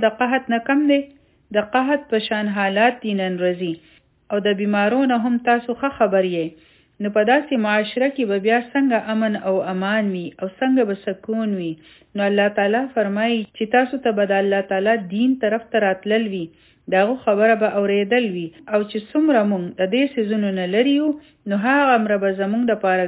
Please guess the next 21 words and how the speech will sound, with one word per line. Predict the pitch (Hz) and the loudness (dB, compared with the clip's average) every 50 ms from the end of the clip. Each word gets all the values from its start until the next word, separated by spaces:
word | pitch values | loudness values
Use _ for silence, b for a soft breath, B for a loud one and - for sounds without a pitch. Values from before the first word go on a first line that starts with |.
| 180 | -2
ګرانه | 190 196 220 226 214 196 170 170 | 0 2 2 2 2 -2 -4 -4
وي. | 165 160 151 151 - _ _ - | -4 -6 -6 -8 -12 _ _ -2
په | - 202 190 190 | -2 -2 0 2
دنیا | 220 226 226 240 262 285 302 294 | 2 2 4 4 4 2 2 0
کې | - 262 240 226 - 190 175 | 0 -2 -2 -2 -4 -6 0
ژوند | - 240 262 269 269 269 - | 2 4 4 4 4 4 4
تیرول | 233 226 220 220 214 226 254 269 254 214 | 4 6 6 6 4 4 4 2 2 0
هم | 233 269 254 233 214 208 | 0 0 0 2 2 2
ګران | 208 196 196 202 202 202 | 2 2 2 2 0 0
وي، | 226 247 277 302 - - | 0 0 -2 -2 -4 -6
نو | 196 196 202 | -4 0 2
د | 208 202 233 | 2 4 6
دې | 254 269 | 4 6
د | 254 226 226 - | 4 4 2 2
پيسه | 240 254 254 254 - 254 247 247 247 | 0 0 0 -2 -2 -2 -2 -2 0
پریشانۍ | - 214 202 202 208 202 208 - 214 208 208 214 233 254 262 254 | 0 2 2 2 0 -2 -2 -2 -2 0 0 0 0 0 0 0
مو | 233 226 214 | 0 -2 -2
زیاتې | 196 190 214 220 226 226 220 220 196 202 | -2 0 4 4 4 4 2 -2 -10 -8
شوې. | - - 175 165 165 - - | -8 -6 -6 -6 -6 -6 -4
په | 190 190 196 | -2 -2 -2
آخرت | 190 - 233 233 262 294 | -2 -2 0 4 4 2